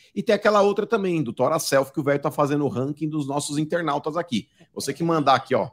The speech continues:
no endereço do velho, é Silvio Albertini Júnior, tá? É o Instagram dele, vai aparecer aqui, ó. Silvio Albertini Júnior. Mas tem que ser aquele negócio, assim como, por exemplo, o nosso flamenguista mandou.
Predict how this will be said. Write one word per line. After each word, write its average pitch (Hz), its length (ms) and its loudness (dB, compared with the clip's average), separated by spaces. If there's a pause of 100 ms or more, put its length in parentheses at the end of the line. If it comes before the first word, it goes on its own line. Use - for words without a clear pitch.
(580)
no 110 100 0
endereço 127 320 2
do 165 120 2
velho, 107 340 2
é 107 140 0
Silvio 170 840 -2
Albertini 131 800 -2
Júnior, 107 420 -6 (160)
tá? 123 280 0 (200)
É - 60 -8
o - 20 -4
Instagram 104 380 -4
dele, 110 200 0
vai 104 100 0
aparecer 104 400 -4
aqui, 139 140 -4
ó. 127 120 0 (540)
Silvio 175 640 0
Albertini 151 580 2
Júnior. 107 340 -6 (320)
Mas 120 100 -2
tem 180 100 0
que - 60 -2
ser 208 80 2
aquele 196 180 2
negócio, 156 480 4
assim 175 160 -2
como, 202 260 2
por 175 160 -2
exemplo, 135 380 0
o 139 40 -2
nosso 147 360 0
flamenguista 143 540 -2
mandou. 135 440 -2